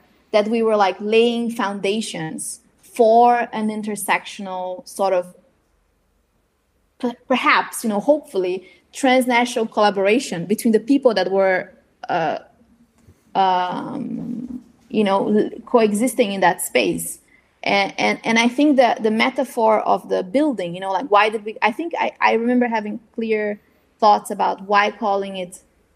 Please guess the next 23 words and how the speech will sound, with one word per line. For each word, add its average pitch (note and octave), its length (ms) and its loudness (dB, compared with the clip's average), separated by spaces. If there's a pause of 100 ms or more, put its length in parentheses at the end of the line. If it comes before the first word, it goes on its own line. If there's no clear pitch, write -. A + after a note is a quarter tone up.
(180)
b-, - 220 -18 (160)
building G3 580 0
platforms E3+ 640 -4
and G3+ 120 0
not G3+ 300 2
to B3+ 100 2
build A3 380 4
platforms. - 720 -6
You G3+ 80 -2
know, G3 260 -2
I G#3+ 120 4
think C#4 220 2
it's - 180 0
the A#3+ 120 0
reason A3+ 300 0
why G#3+ 140 0
I G#3 120 2
really A3 320 0
like G3 300 4 (640)
the G#3 140 2
decolonizing G3 1200 0 (100)
design F3+ 720 -4 (520)
group D#4+ 500 2